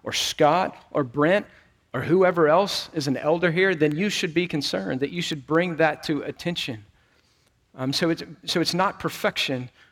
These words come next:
but it certainly is a trajectory. And then look at this, verse eight, it says, "But be hospitable." You know, hospitality is the way that you have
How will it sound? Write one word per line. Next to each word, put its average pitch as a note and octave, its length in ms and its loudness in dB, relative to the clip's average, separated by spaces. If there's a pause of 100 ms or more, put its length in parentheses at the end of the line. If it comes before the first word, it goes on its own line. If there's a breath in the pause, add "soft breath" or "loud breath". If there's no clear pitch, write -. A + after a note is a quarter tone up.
but D3+ 140 0
it D3 100 -4
certainly G3 400 0
is E3 140 0
a E3 40 2
trajectory. C3 840 -6 (600 soft breath)
And E3 100 -2
then G3+ 160 2
look G3 140 0
at F#3 100 0
this, D3+ 320 0 (320 soft breath)
verse E3 420 4
eight, D#3+ 200 4
it - 80 -8
says, D#3+ 180 0
"But D3+ 260 0
be G3+ 200 2
hospitable." E3 720 0
You D#3+ 80 -2
know, G#3 180 -2 (220 soft breath)
hospitality F3+ 800 2
is C3+ 120 -2
the B2+ 80 -2
way C#3 240 2
that C3 140 -4
you C3 140 -2
have A2+ 200 -6